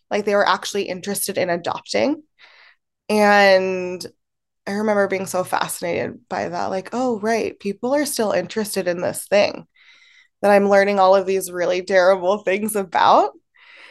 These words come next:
And anyway, so yeah, I left the class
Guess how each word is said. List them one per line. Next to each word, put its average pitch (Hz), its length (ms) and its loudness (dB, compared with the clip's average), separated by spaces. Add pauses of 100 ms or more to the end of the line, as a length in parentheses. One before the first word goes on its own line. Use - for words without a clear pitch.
(240)
And 233 600 4 (200)
anyway, 196 440 0
so 202 680 2 (580)
yeah, 269 180 -2
I 233 160 4
left 196 340 0
the 247 80 -8
class 185 680 0